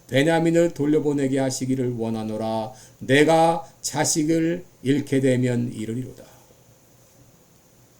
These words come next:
여러분, 여기 "내가 자식을 잃게 되면 이르리로다"라는 말에는 두 가지 해석이 있습니다. 첫째 해석은 이는 절망에 찬 절규라는 해석과, 둘째 해석은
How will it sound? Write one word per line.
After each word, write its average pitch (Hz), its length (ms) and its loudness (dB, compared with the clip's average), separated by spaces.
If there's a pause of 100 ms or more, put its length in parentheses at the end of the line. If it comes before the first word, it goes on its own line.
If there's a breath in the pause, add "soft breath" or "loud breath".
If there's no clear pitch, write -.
(760)
여러분, 151 260 -2
여기 147 240 2
"내가 135 260 2
자식을 135 580 -2
잃게 123 340 -4
되면 123 420 0
이르리로다"라는 135 1160 -2
말에는 104 520 -10 (380 loud breath)
두 123 180 -6
가지 131 320 2
해석이 117 380 -4
있습니다. 95 420 -14 (140)
첫째 147 360 -6
해석은 160 520 -4 (340 loud breath)
이는 151 240 -2
절망에 202 680 0
찬 226 320 -2
절규라는 185 720 0
해석과, 139 800 -8 (420 soft breath)
둘째 143 340 0
해석은 135 500 2